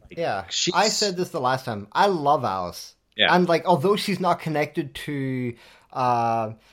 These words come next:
Speaker 1: the Mad Hatter and his gang, I still really like her as a villain. And she, the, the girl plays her very well. So
Speaker 2: Yeah. Yeah,
Speaker 1: I'm
Speaker 2: she,
Speaker 1: okay with that.
Speaker 2: she's got a real reason to be evil and stuff. And you've got that nice little mystery. We're just starting to pull the thread of it,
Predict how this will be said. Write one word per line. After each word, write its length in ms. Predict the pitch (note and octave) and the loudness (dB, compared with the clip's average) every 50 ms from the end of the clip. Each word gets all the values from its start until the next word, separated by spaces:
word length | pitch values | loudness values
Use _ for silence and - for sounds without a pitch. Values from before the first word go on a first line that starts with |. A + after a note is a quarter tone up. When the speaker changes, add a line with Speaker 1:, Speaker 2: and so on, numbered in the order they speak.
| _ - | _ -8
Speaker 1:
the 80 | C3 | -4
Mad 220 | C3+ C3 C3+ C3+ B2+ | -2 0 2 2 2
Hatter 460 | C#3+ C3 C3+ D3 D#3+ E3+ F3 F3+ F3 - _ _ _ _ _ _ _ _ _ _ _ - | 0 0 0 0 0 0 -2 -4 -4 -6 _ _ _ _ _ _ _ _ _ _ _ -6
and 100 | B2+ C3 | -4 -2
his 220 | B2 C#3+ D3 C#3 | -2 -2 -2 -2
gang, 420 | C3+ G3+ F#3+ G3+ A3 A#3 A3+ A3 - _ _ _ _ _ _ _ _ _ _ | 0 0 0 0 0 -2 -4 -6 -10 _ _ _ _ _ _ _ _ _ _
I 80 | - E3+ | 0 0
still 320 | F3 - - G3 F3+ E3+ | 0 2 2 2 2 2
really 320 | D3 B2+ A#2+ D3+ E3 D#3 C#3+ | 0 -2 -2 0 2 2 2
like 240 | C3+ C#3 C#3 C3+ C3+ | 4 2 2 2 0
her 100 | B2 A#2+ | -2 -4
as 120 | A2 G2+ | -4 -6
a 60 | A2 G#2 | -8 -8
villain. 360 | G2 A#2 A2+ G#2 G2 F#2+ F#2 | -6 -6 -4 -6 -6 -8 -8
And 120 | - D3 - | -8 -6 -4
she, 100 | - G#3 | -4 -4
the, 240 | F#3 D3 D#3+ D#3 | -2 -2 -2 -4
the 220 | C3 A#2 A#2+ D3 C3+ | -4 -4 -4 -4 -2
girl 180 | C3 F3 F3+ | 0 0 0
plays 300 | F3 - - D3 C#3+ C3 | 0 0 0 0 0 0
her 100 | A2+ A#2 | -2 -4
very 220 | G#2+ A2+ A#2 A2+ G#2+ | -4 -4 -2 -2 -2
well. 320 | G2+ G#2 G2 F2 F2 - _ | -2 -4 -4 -6 -8 -10 _
So 680 | - - - B2 A2+ A2 G#2+ G#2+ G#2 G2+ F#2+ F#2+ - _ _ _ _ - | -14 -8 -4 -2 0 0 0 0 -2 -4 -6 -8 -10 _ _ _ _ 2
Speaker 2:
Yeah. 60 | C3+ | 4
Yeah, 60 | G#2 | 6
Speaker 1:
I'm 60 | F3 | 6
Speaker 2:
she, 60 | F3+ | 6
Speaker 1:
okay 160 | D#3+ C#3 C3 G#2+ | 4 2 0 -2
with 80 | F2 F2+ | -2 -6
that. 180 | D#2 - - _ - - | -10 -10 -12 _ -16 -12
Speaker 2:
she's 100 | A#2 G#2 | -4 2
got 160 | - A#2+ A2+ | 4 6 6
a 40 | G2+ | 6
real 240 | G2+ A2 A#2+ A#2+ A#2 | 6 6 6 6 6
reason 340 | A2 A#2 A#2 A2+ G2 A#2 A2+ | 6 6 4 4 2 0 -2
to 100 | - G2+ | -2 0
be 100 | G#2+ A2+ A2 G#2 G2 G2 | 2 4 4 4 4 4
evil 280 | G2+ F#2 G2+ G2 G2 F#2+ | 4 6 6 6 6 6
and 100 | F#2 F2+ | 4 4
stuff. 280 | - G#2 G2+ G2 - - - - - - | 6 6 6 4 2 -2 -16 -8 0 4
And 420 | B2 D#3 D#3 C#3 A#2+ A2+ A#2 A2+ - _ _ _ _ _ | 4 6 6 6 6 4 2 0 -4 _ _ _ _ _
you've 180 | - G#2 G#2 F2+ | -2 -2 0 2
got 160 | A#2 G#2+ - | 2 2 4
that 240 | - F#2 E2+ D2+ D2 | 4 4 4 4 2
nice 440 | F#2+ A2 C3 D#3+ F3+ E3+ - - - | 0 -2 -2 -2 -2 -4 -4 -4 -2
little 140 | E3+ D#3+ D#3 | 0 2 2
mystery. 480 | D3 C#3 C#3 C3+ - - - A2 F#2+ F2 | 4 4 4 4 4 2 2 2 4 4
We're 140 | D#2+ E2+ | 4 2
just 260 | D#2+ D2+ - C#3+ C#3+ - | 2 2 2 2 2 4
starting 240 | - - C#3+ A#2 | 4 4 6 6
to 60 | A#2 A2+ | 4 2
pull 260 | - - C3+ C3 B2 | 4 6 8 8 8
the 100 | A#2 A#2 | 8 6
thread 300 | - - - A2+ G#2+ G2 | 2 4 6 6 8 8
of 120 | F#2+ D#2+ E2+ | 6 6 6
it, 260 | E2 D2+ - - | 6 4 4 0